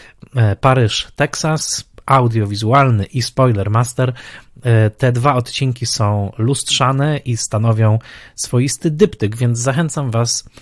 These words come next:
do posłuchania także, e, odcinka, e, który nagraliśmy z Karolem i który jest obecny na kanale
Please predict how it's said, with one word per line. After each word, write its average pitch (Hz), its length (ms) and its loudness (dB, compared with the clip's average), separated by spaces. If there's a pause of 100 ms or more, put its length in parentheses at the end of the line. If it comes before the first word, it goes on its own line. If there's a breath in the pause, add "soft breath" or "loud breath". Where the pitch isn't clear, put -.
(300 loud breath)
do 117 440 0
posłuchania 113 680 0
także, 110 720 -2 (240)
e, 110 220 2
odcinka, 113 760 -2 (800)
e, 120 160 4
który 123 280 0
nagraliśmy 120 460 0
z - 40 -4
Karolem 156 360 2
i 131 60 -4
który 131 300 2
jest 117 200 0
obecny 110 440 -2
na 101 120 -2
kanale 104 420 -2